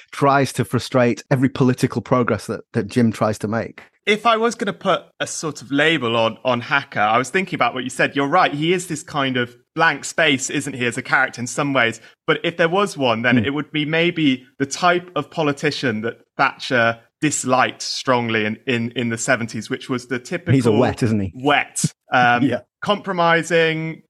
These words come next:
Speaker 2: consensus making, which many will see very po-, see positives of,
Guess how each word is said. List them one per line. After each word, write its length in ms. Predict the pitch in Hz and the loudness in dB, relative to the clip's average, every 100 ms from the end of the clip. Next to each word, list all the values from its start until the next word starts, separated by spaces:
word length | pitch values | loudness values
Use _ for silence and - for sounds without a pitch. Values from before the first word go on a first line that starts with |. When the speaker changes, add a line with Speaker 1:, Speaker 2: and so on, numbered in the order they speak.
| _ | _
Speaker 2:
consensus 580 | 151 - 165 156 147 - | -10 -4 -4 -4 -12 -4
making, 800 | 147 143 - 135 135 135 139 131 | -2 -2 -2 0 0 0 -4 -6
which 260 | 143 147 - _ | -6 -4 -6 _
many 260 | 151 143 139 | 0 2 0
will 100 | 135 | -2
see 160 | 147 | -2
very 180 | 135 139 | 2 0
po-, 320 | - 175 - _ | 0 -4 -6 _
see 220 | - 147 143 - | -4 -2 -2 -4
positives 500 | 196 185 180 180 - | -4 -4 -2 -2 -2
of, 220 | - 160 | -2 -2